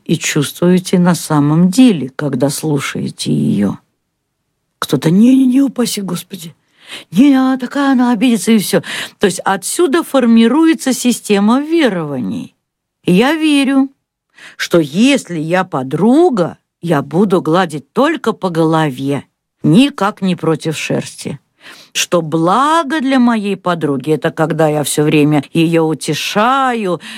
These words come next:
правду ей не говорю, как она отражается во мне. Я очевидно вижу, что то, что она творит, приносит ей боль и разрушение.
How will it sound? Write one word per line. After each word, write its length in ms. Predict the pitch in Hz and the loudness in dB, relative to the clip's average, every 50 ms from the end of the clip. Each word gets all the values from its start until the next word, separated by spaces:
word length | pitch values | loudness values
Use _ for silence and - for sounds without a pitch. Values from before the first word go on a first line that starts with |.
| 208 - - | -16 -6 -4
правду 400 | 165 160 165 175 180 175 165 160 | -2 0 0 0 0 -2 -4 -4
ей 180 | 156 156 156 | -2 -2 -2
не 160 | 160 160 156 | -2 -2 -4
говорю, 560 | 147 147 151 147 147 147 143 143 135 135 - _ _ - | -2 -2 -2 -2 0 -2 -2 -2 -4 -6 -8 _ _ -4
как 300 | - 160 160 160 - - | 0 0 0 0 -2 -8
она 340 | - 170 160 160 165 165 165 | -6 -2 -2 0 0 0 -2
отражается 880 | 160 165 180 170 165 160 147 170 175 170 165 156 143 135 - - - 147 | -2 -4 -4 -4 -2 -4 -2 -2 0 0 0 -2 -4 -6 -10 -12 -10 -8
во 140 | 156 175 165 | -6 -6 -4
мне. 380 | 151 147 151 147 135 - - _ _ _ _ _ _ _ - | -4 -2 -2 -2 -4 -4 -8 _ _ _ _ _ _ _ -4
Я 260 | 160 160 170 170 175 | 0 2 2 2 0
очевидно 1040 | - - 180 175 - - - 208 214 202 185 208 226 214 190 156 165 160 160 160 | -2 -2 -4 -4 -4 -4 -2 0 0 2 4 4 4 4 4 2 2 2 2 0
вижу, 540 | 151 156 156 185 202 220 220 170 147 156 165 | 0 0 2 4 4 4 4 2 0 -4 -6
что 260 | 151 - - - 160 | -6 -6 -4 -4 -4
то, 260 | 139 - - 202 196 180 | -4 -2 -2 0 0 0
что 220 | - - - 175 | -2 -2 -2 -2
она 240 | 175 175 180 175 170 | -2 0 -2 -2 -2
творит, 580 | - 175 165 170 170 170 208 233 247 170 _ _ | -4 -2 0 0 0 2 2 2 0 0 _ _
приносит 640 | - - 175 170 170 180 196 190 190 202 - - 156 | -6 -2 -2 0 2 2 2 2 0 -4 -6 -6 -4
ей 260 | 156 180 190 185 175 | 0 2 2 2 2
боль 420 | 151 135 127 170 196 220 226 214 | 0 0 2 4 4 4 2 0
и 140 | - 202 185 | -2 -2 -2
разрушение. 1000 | 180 185 175 180 208 220 214 - - - 240 233 226 202 190 175 165 127 - | -2 -2 -2 0 0 0 0 -2 0 0 2 2 2 2 0 -2 -2 -4 -6